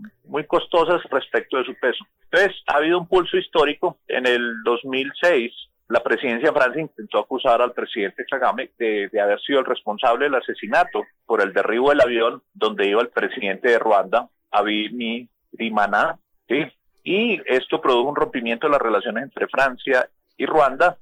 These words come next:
que fue más o menos, intentó ser resuelto por una visita del presidente Sarkozy en enero del dos mil diez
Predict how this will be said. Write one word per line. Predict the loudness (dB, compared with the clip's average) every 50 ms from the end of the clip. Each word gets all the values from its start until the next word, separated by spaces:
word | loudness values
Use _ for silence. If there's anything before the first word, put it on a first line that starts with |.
| -18 _ -6
que | -6 -4
fue | 0 2 2 4 4 2 2
más | 0 0 0 0
o | 0 -2
menos, | -4 -4 -4 -4 -6 -6 -6 -10 -12
intentó | -12 -10 -8 -8 -4 -2 0 0
ser | 2 2 2
resuelto | 0 0 -2 -2 -2 -2 -4
por | -6 -6 -4
una | -2 -2
visita | -2 -4 -6 -8 -12 -8 -4 -4
del | -4 -4
presidente | -6 -10 -10 -10 -10 -10 -12 -10 _ -2
Sarkozy | -2 -2 -2 -4 -6 -6 -4 -2 0 0 0 0 0 -2 -6 _ _ _ _ _
en | -12 -8 -8 -8 -8 -6 -4 -4
enero | -4 -2 0 0 0 2 0 0 -2 -4 _ _ _
del | -4 -2 -2 -2
dos | -2 -4 -4 -4
mil | -6 -10 -10 -8
diez | -4 -2 0 0 0